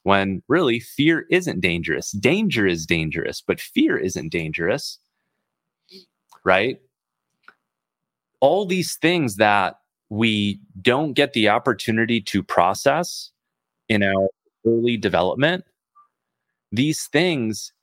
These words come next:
become these, um, self-perceptions. And we think that this is who we are,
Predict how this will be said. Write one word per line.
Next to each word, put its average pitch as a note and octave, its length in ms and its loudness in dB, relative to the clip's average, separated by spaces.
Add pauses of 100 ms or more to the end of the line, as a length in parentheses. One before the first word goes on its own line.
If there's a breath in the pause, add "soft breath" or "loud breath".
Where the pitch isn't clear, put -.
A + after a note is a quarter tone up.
become A#2 840 -2 (540)
these, A2 800 -4 (880)
um, G2 600 0 (340)
self-perceptions. - 1500 -2 (1300)
And A2+ 140 0
we A#2 120 0
think C3+ 280 -2
that G2 160 -2
this C3 180 0
is C3 140 -2
who B2+ 160 0
we A#2 200 -2
are, C3 300 -2